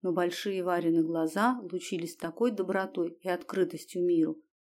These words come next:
что я посовестился говорить ей какие-то нелицеприятные вещи про кого бы то ни было. «Это ваше?»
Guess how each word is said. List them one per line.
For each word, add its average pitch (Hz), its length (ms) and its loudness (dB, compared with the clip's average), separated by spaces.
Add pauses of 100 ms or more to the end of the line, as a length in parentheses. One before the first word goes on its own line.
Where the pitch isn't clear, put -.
(380)
что - 240 -6
я 190 200 2
посовестился 208 1000 -2
говорить 175 520 -2
ей 180 140 0
какие-то 175 540 -2
нелицеприятные 175 1120 0
вещи 196 380 -2 (100)
про 165 120 -4
кого 180 320 0
бы 170 120 0
то 180 180 -4
ни 175 200 4
было. 156 300 -2 (1000)
«Это 226 280 -2
ваше?» 240 400 0